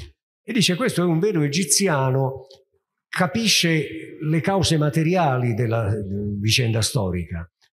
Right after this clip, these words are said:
E nel suo libro, lui sta leggendo il primo libro delle guerre civili di Appiano, giganteggia la figura di Spartaco, vero rappresentante del proletariato antico.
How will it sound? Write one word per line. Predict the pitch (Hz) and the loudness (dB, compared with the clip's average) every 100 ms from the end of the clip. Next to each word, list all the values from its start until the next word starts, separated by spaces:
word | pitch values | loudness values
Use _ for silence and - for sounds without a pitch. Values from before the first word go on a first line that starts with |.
| _ _ _ - | _ _ _ -2
E | 226 208 - 156 | 0 0 -2 0
nel | 220 233 | 0 2
suo | - 208 190 | 0 2 2
libro, | 165 170 127 135 165 | 2 2 0 2 2
lui | 143 151 | 2 2
sta | 107 143 | 0 0
leggendo | 139 139 147 | 0 2 0
il | 123 - | 0 0
primo | 185 147 | 0 2
libro | 139 156 120 117 | 2 0 0 0
delle | 117 113 | 0 0
guerre | 127 127 | 0 0
civili | 110 139 139 | 0 2 2
di | 135 | 2
Appiano, | 214 208 208 202 120 - - - _ _ | 0 0 0 0 -2 -6 -18 -20 _ _
giganteggia | 139 160 220 247 208 190 165 151 156 - - | 0 2 2 0 0 0 0 0 0 -2 -2
la | 180 | 0
figura | 180 160 175 160 | 2 2 2 2
di | 131 | 2
Spartaco, | 131 - 160 117 - 113 95 87 82 _ _ _ _ _ _ _ _ 156 | 0 2 2 2 0 -4 -2 -6 -8 _ _ _ _ _ _ _ _ -2
vero | 143 254 220 143 127 | 0 2 2 2 2
rappresentante | 127 143 190 185 208 208 202 247 254 247 247 214 226 196 | 2 0 0 0 2 0 0 0 0 0 -2 0 0 2
del | 160 190 135 | 0 0 0
proletariato | 165 202 220 196 139 127 123 113 127 | 0 2 0 0 0 2 0 0 2
antico. | 117 101 123 107 - 120 110 - | 2 2 2 0 0 -2 -4 -10